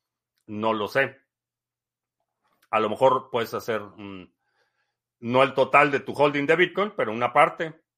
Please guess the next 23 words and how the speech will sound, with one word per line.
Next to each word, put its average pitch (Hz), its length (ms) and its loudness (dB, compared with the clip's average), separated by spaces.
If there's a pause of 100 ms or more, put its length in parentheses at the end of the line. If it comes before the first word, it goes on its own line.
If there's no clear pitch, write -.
(120)
este, 95 580 -16
una 113 220 -12
parte 92 840 -10 (100)
hacer 104 320 -4
esa 110 160 -2
apuesta 139 420 -4
y 127 60 -8
bueno, 92 260 -14 (480)
mitigas 104 560 -6
un 98 140 -12
poco 101 320 -8
tu, 87 280 -18 (880)
tu 110 120 -10
riesgo. 120 720 -2 (160)
Lamento 104 420 -12
no 107 100 -6
haberlo 110 300 -6
leído 101 240 -6
antes 107 300 -10
de 98 60 -10
empezar 104 380 -8
en 101 120 -10
cripto. 107 560 -10